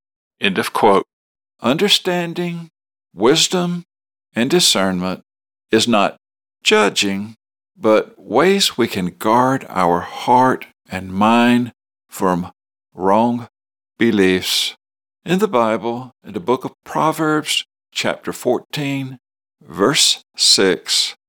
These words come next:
reads as follows, "A scoffer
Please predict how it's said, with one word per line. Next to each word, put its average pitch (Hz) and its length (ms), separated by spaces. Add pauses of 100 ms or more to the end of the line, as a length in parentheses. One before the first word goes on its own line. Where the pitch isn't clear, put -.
(320)
reads 110 640 (100)
as 110 380
follows, - 1000 (520)
"A 87 320
scoffer - 880